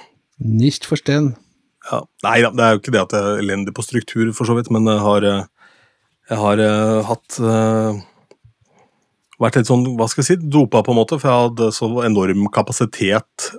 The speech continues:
Speaker 2: til å få til bare ting, så oppgavene rullet og gikk når jeg holdt på med disse festivalene og sånn, så var jeg masse drilla på at, eh, det var så mye å gjøre, at du
Speaker 1: Ja.
Speaker 2: flyttet bare ting fram i hodet, hva som måtte prioriteres hele tiden. Og så hadde du en
Speaker 1: Mhm.
Speaker 2: sånn to-do-liste som bare krysset ut, men det har, eh,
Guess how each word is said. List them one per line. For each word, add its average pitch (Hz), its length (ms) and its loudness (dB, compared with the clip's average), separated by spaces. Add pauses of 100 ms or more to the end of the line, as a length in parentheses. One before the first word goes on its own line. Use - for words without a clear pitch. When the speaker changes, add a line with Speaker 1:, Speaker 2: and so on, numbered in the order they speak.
Speaker 2:
til 110 160 2
å 107 80 0
få 98 260 2 (120)
til 101 180 -2
bare 98 160 0
ting, 107 160 0
så 113 140 -2 (540)
oppgavene 98 580 0 (420)
rullet 110 280 4
og 101 120 2
gikk 107 240 -2
når 117 80 2
jeg 107 80 4
holdt 104 80 2
på 101 80 0
med 101 80 2
disse 104 120 -4
festivalene 95 520 0
og 101 80 -4
sånn, 139 120 -2
så 127 80 0
var 107 80 2
jeg 104 80 0
masse 113 180 -4
drilla 98 420 2
på 98 160 2
at, - 160 -6
eh, - 360 -14 (120)
det 131 60 -2
var 117 80 4
så 139 100 4
mye 139 240 4
å 123 80 6
gjøre, 127 380 4 (460)
at 120 80 -2
du 123 60 2
Speaker 1:
Ja. 139 100 4
Speaker 2:
flyttet 131 300 0
bare 120 120 2
ting 120 160 2
fram 107 200 2
i 110 60 4
hodet, 104 240 0
hva 101 140 4
som - 140 -4
måtte 101 120 -6
prioriteres 113 520 0
hele 113 140 0
tiden. 110 220 0 (540)
Og 127 80 -6
så 127 80 6
hadde 113 100 4
du 104 80 4
en 104 60 2
Speaker 1:
Mhm. 104 100 -4
Speaker 2:
sånn - 180 -16
to-do-liste 101 580 2
som 110 100 2
bare 101 240 4
krysset 107 420 2
ut, 135 240 -6
men 107 340 2 (960)
det 110 220 4
har, 110 200 6
eh, 110 580 2